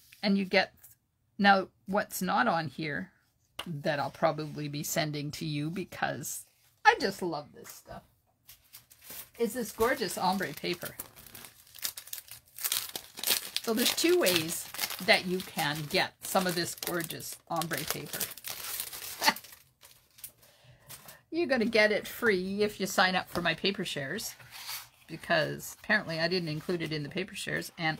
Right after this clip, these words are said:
I should have, 'cause just look at that paper. So you get a sampling of that, and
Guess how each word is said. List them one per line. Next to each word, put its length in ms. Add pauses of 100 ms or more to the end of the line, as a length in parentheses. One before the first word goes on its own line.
(120)
I 140
should 360
have, 180
'cause 240 (300)
just 220
look 280
at 100
that 200
paper. 440 (760)
So 120
you 80
get 140
a 40
sampling 480
of 100
that, 320 (520)
and 440